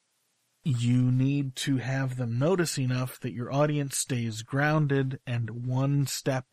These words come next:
ahead of the dialogue. You don't want someone walking into a room and saying,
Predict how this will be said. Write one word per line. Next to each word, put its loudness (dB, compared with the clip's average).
ahead -4
of -4
the -6
dialogue. -4
You 2
don't 4
want 0
someone 0
walking 0
into -2
a -4
room -4
and -6
saying, -4